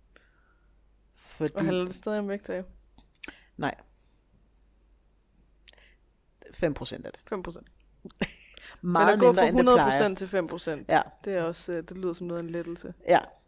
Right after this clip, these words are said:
Speaker 1: det er det
Speaker 2: Mm.
Speaker 1: også. Nu handler det meget mere om, hvad jeg kan.
Speaker 2: Mhm.
Speaker 1: Øh, men også, hvad det giver mig.
Speaker 2: Mhm.
Speaker 1: Hvad det giver for en følelse. Øhm, ja.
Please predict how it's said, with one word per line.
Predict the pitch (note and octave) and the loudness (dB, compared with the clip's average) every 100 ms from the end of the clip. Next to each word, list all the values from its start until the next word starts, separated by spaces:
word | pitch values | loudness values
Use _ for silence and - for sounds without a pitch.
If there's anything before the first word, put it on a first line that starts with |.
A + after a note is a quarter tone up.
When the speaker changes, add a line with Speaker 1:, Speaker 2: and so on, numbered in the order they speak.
| _ | _
Speaker 1:
det | D#3 | 2
er | |
det | C3+ | 2
Speaker 2:
Mm. | |
Speaker 1:
også. | B2+ - - _ | -2 -10 -20 _
Nu | F3+ F3+ | 0 0
handler | E3 E3+ F3 F#3 | 4 2 4 2
det | E3 C#3+ - | 2 -2 2
meget | D#3 D#3+ F3 | 2 4 2
mere | D#3+ D#3+ B2 | 2 2 2
om, | D3 C3+ - - _ - | 0 -2 -10 -20 _ -20
hvad | B2+ C3+ | -2 0
jeg | C#3 | 2
kan. | - D#3 - - _ _ - F#3+ | 0 -4 -6 -20 _ _ -18 -14
Speaker 2:
Mhm. | F#3 - _ _ _ _ - | -14 -16 _ _ _ _ -4
Speaker 1:
Øh, | D3 C#3+ C#3 C3 B2+ C3 _ _ | -2 0 -2 -4 -8 -12 _ _
men | - D3+ C#3+ | -8 -4 -2
også, | C3+ C3+ | -2 -4
hvad | D3 D3 | -6 -6
det | D3 | -6
giver | D#3 | -8
mig. | - C#3+ _ _ _ _ - | -8 -14 _ _ _ _ -20
Speaker 2:
Mhm. | F3 F#3 G3+ _ _ _ - | -16 -16 -18 _ _ _ -6
Speaker 1:
Hvad | D#3 | -4
det | C#3+ | -4
giver | C#3+ C#3 | -4 -4
for | D#3 | -4
en | C#3+ | -8
følelse. | - D3 D#3 - - _ _ _ _ _ _ _ _ _ - | -8 -8 -10 -16 -20 _ _ _ _ _ _ _ _ _ -14
Øhm, | D#3 D3 D3 C#3 - - C#3+ _ _ _ _ _ _ _ _ _ _ _ _ _ _ _ _ _ _ _ _ _ _ | -12 -10 -12 -14 -16 -20 -20 _ _ _ _ _ _ _ _ _ _ _ _ _ _ _ _ _ _ _ _ _ _
ja. | E3 | -14